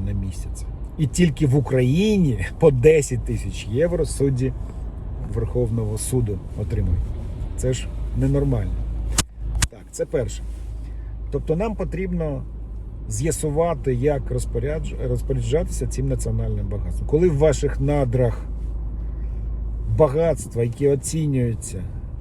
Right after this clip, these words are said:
від десяти трильйонів, трильйонів доларів до трьохсот трильйонів доларів, ну, звичайно,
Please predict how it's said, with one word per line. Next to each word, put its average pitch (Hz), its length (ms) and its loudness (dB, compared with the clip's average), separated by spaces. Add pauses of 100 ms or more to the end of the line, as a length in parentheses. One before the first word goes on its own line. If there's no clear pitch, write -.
(240)
від 147 180 2 (600)
десяти 165 600 2
трильйонів, 135 880 4 (360)
трильйонів 139 600 4
доларів 110 480 2 (120)
до 131 180 4 (140)
трьохсот 185 760 6 (120)
трильйонів 131 640 2
доларів, 104 280 2 (100)
ну, 143 60 -2
звичайно, 196 400 2